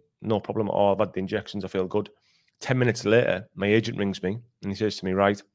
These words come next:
they're sending a private jet over to Munich to pick you up." <laughs> So I'm going to meet the, the, the, uh,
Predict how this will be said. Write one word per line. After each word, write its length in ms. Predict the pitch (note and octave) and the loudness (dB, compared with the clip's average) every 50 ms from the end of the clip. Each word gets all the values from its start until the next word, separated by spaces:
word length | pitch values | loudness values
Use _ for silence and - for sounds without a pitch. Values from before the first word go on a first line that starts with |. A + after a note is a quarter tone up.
| _ _ _ _ _ _ _ _ _ - - | _ _ _ _ _ _ _ _ _ -18 -12
they're 80 | - G2+ | -10 -6
sending 300 | - - A2+ A2 G#2 G#2 | 0 0 0 2 2 0
a 40 | F#2+ | -2
private 560 | E2 - - - A2+ G#2+ G#2 G#2+ G2+ G2 E2 | -4 -6 -6 0 2 4 4 4 2 0 -6
jet 320 | - A2 G#2 F#2+ - - - | 0 2 2 2 0 -4 -4
over 240 | - G2+ G2+ G2 - | -2 0 0 0 0
to 80 | - | -2
Munich 320 | F#2 F#2+ G#2 A2 G#2+ G2 - | -2 -2 0 0 -2 -4 -6
to 80 | - - | -10 -12
pick 200 | - A#2 - - | -12 -12 -8 -4
you 140 | F#2 G2 | 0 2
up." 180 | G#2 A#2 - - _ _ _ _ _ _ - | 2 0 0 -6 _ _ _ _ _ _ -18
<laughs> 80 | F3+ - - _ - - _ _ _ _ _ _ | -18 -18 -16 _ -20 -20 _ _ _ _ _ _
So 120 | - C3 C#3+ | 2 6 8
I'm 160 | E3+ F3+ D3+ | 8 8 8
going 160 | D3 C#3+ C3 | 8 6 6
to 60 | C3 | 6
meet 260 | B2 B2+ C3 C3 - | 2 2 2 2 0
the, 60 | C3 A#2+ - - | -2 -4 -4 -6
the, 160 | B2 A#2 - _ _ - | -12 -12 -12 _ _ 0
the, 200 | A#2+ A#2 A2+ A2+ | 2 4 6 6
uh, 300 | A2 G#2+ G#2+ G#2+ G#2 | 6 6 6 4 4